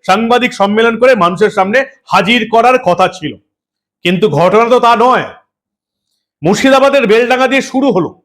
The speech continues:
কালী পুজোর প্যান্ডেলে আল্লাহ সম্পর্কে বাজে লেখা, অবশ্যই অপরাধমূলক কাজ।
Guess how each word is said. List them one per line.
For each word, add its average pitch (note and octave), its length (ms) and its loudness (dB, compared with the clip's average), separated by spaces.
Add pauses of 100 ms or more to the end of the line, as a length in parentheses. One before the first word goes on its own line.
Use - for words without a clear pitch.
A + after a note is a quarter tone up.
(380)
কালী A3 240 2
পুজোর A#3+ 360 2
প্যান্ডেলে A3+ 580 0
আল্লাহ F#3+ 340 2
সম্পর্কে G#3+ 580 -2
বাজে D#3+ 260 -2
লেখা, C#3+ 280 -6 (320)
অবশ্যই B3+ 540 2
অপরাধমূলক G3 720 0
কাজ। - 300 -14